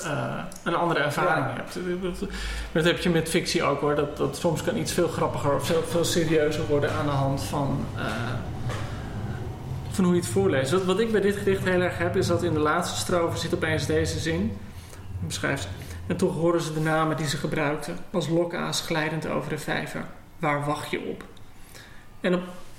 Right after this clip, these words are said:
Speaker 1: ik heb het idee dat die zin, dat "waar wacht je op", zet voor mij dat gedicht heel erg op scherp. Alsof,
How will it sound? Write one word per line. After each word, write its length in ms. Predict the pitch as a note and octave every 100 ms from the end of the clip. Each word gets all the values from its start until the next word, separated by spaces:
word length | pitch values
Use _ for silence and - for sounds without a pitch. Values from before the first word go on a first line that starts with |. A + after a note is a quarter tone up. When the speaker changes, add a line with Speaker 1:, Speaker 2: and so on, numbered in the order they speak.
| -
Speaker 1:
ik 100 | A#3
heb 80 | G#3+
het 100 | A3+
idee 160 | G#3+
dat 160 | G3 F#3
die 120 | F3+
zin, 240 | F3+ G#3
dat 160 | F#3+ -
"waar 240 | E3+ E3
wacht 260 | E3 - -
je 140 | E3
op", 220 | F#2 B2+ -
zet 360 | - F3 D#3+ - - - - -
voor 180 | - F#3
mij 180 | F3+
dat 120 | F3+ F#3
gedicht 340 | - G3 G3+
heel 160 | F#3 G#3+
erg 180 | G3 -
op 100 | C#3+
scherp. 500 | - F3+ A#2 - - - - - - - -
Alsof, 480 | - E3 F3+ F#3 -